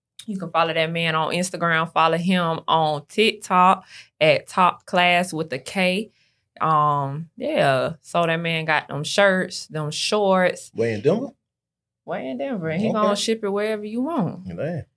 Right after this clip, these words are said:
Speaker 1: Yeah.
Speaker 2: Shout out to Denver.
Speaker 1: Shout out to Denver. Yeah, a Chirac baby out there in Denver, Colorado. Yeah, shout out to him. You know, you got them biker shorts,
Speaker 2: <laughs>
Speaker 1: shirts, shorts, whatever you want. Men's clothing, kids' clothing, women's clothing,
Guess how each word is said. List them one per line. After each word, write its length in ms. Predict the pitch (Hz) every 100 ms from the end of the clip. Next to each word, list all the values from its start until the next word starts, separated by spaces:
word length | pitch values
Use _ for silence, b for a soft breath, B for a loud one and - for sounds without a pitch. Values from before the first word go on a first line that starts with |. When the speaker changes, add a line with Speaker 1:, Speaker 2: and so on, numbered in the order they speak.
| _ -
Speaker 1:
Yeah. 540 | - 233 175 135 127 131 _ -
Speaker 2:
Shout 200 | 151 160
out 20 | 160
to 60 |
Denver. 340 | 175 165 98 95
Speaker 1:
Shout 240 | - 143 143
out 180 | 151
to 60 | 196
Denver. 540 | 185 226 165 160 135 135 b b
Yeah, 320 | - 175 156 147
a 100 | 151
Chirac 560 | 147 180 190 190 190 -
baby 240 | 196 185
out 220 | 185 -
there 360 | 185 185 180 180
in 280 | 175 170 170
Denver, 240 | 185 180
Colorado. 880 | 175 190 170 170 160 147 135 - - _ _ _ _
Yeah, 160 | 175 160
shout 240 | - 170
out 180 | 165 -
to 40 |
him. 400 | 165 165 135 78 - _ _ _ _ _ _ _ _ _ -
You 100 | 160
know, 160 | 170
you 60 | 165
got 240 | 165 156
them 380 | - 147 139 139 135
biker 260 | - 180 208
shorts, 600 | 185 185 185 190 220 -
Speaker 2:
<laughs> 0 |
Speaker 1:
shirts, 560 | - - 170 196 202 -
shorts, 580 | - 185 185 202 202 -
whatever 300 | 160 190 208
you 100 | 202
want. 240 | 190 160 156
Men's 260 | 190 196
clothing, 400 | 190 190 196 196
kids' 360 | 196 190 196 190
clothing, 560 | 214 190 185 185 190
women's 300 | 175 196 196
clothing, 540 | 190 202 190 185 196